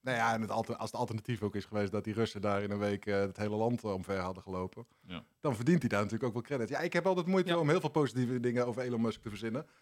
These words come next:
Speaker 1: maar hier kan je niet omheen, lijkt me.
Speaker 3: Ja,
Speaker 1: Maar
Speaker 3: kijk, Elon Musk is volgens mij, ehm, ehm, wat ik, wat ik leuk aan die man vind, is dat hij, eh, dat hij gewoon wel lekker bout kan zijn. Ook in zijn uitspraken en in zijn doen en zijn dingen.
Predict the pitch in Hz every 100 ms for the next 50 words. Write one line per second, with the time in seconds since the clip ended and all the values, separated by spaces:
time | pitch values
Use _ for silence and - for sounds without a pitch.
0 | _ _ - 131 151 101 104 113 104 120
1 | 101 85 80 90 90 - _ _ _ _
2 | _ - 135 135 165 165 196 196 185 196
3 | - _ - - 156 - 165 156 143 156
4 | 151 147 143 139 139 139 - - 143 135
5 | 135 143 147 _ _ _ _ 143 - 147
6 | 139 139 _ _ 151 143 143 _ 143 160
7 | 170 170 143 139 135 120 120 123 139 143
8 | - 139 147 139 135 135 131 143 143 139
9 | 135 - 139 139 139 139 139 139 127 147
10 | 165 170 147 131 131 110 104 _ _ _
11 | _ _ - 139 143 135 139 143 127 143
12 | 131 127 139 135 131 135 131 165 147 135
13 | 123 127 131 131 160